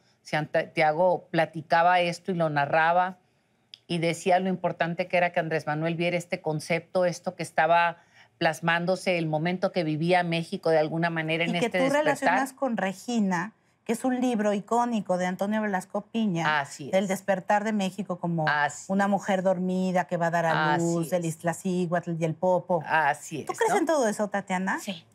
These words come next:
Speaker 2: ¿Sí?
Speaker 1: Sí.
Speaker 2: Ok.
Speaker 1: Sí, creo que venimos de un país, o que nuestro país tiene mucho misticismo, que nuestro país tiene raíces muy fuertes en todo el tema de lo que, inclusive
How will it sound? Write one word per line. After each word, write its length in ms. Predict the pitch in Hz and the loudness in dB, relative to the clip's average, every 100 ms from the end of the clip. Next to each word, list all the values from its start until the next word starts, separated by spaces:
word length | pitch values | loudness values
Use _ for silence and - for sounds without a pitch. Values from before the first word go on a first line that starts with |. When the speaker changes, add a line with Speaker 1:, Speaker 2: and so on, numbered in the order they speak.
| _ | _
Speaker 2:
¿Sí? 400 | - 285 285 285 | -8 -2 -2 -4
Speaker 1:
Sí. 300 | - 240 220 - _ _ | -6 -4 -4 -10 _ _
Speaker 2:
Ok. 120 | - 190 | -6 -2
Speaker 1:
Sí, 100 | 220 | 0
creo 340 | 175 214 208 | 0 0 0
que 100 | 214 | 0
venimos 420 | 196 180 180 190 | 0 -2 -2 -2
de 80 | 165 | 0
un 180 | 165 170 | -2 0
país, 520 | 170 170 165 165 - _ _ _ _ _ | 2 2 2 -2 -8 _ _ _ _ _
o 120 | - | -8
que 100 | 165 | -4
nuestro 340 | 160 156 165 - | -4 -4 -6 -2
país 300 | 160 185 - | 0 0 -2
tiene 240 | 185 180 | -4 -2
mucho 280 | 175 175 175 | -4 -6 -4
misticismo, 920 | 175 160 - 151 - 175 160 170 175 | -4 -4 -6 -8 -6 -6 -4 -4 -2
que 100 | 165 | -4
nuestro 320 | 147 - 160 | -6 -8 -8
país 320 | - 156 165 - | -2 -2 -2 -6
tiene 260 | 170 170 | -4 -2
raíces 680 | 160 151 151 160 175 175 - _ _ _ - | 0 0 0 -2 -2 -4 -8 _ _ _ -6
muy 180 | 165 180 | -4 -2
fuertes 540 | - 175 165 - 160 | 2 2 0 -6 -6
en 140 | 151 143 | -6 -2
todo 220 | 160 170 | 2 2
el 120 | 175 | 0
tema 380 | - 160 165 165 | -2 -4 -2 -2
de 80 | 160 | -2
lo 180 | 143 - | -2 -6
que, 100 | - | -8
inclusive 1040 | 190 185 156 185 170 - 294 269 170 165 | -4 -4 -2 -4 -4 -2 -2 0 -2 -4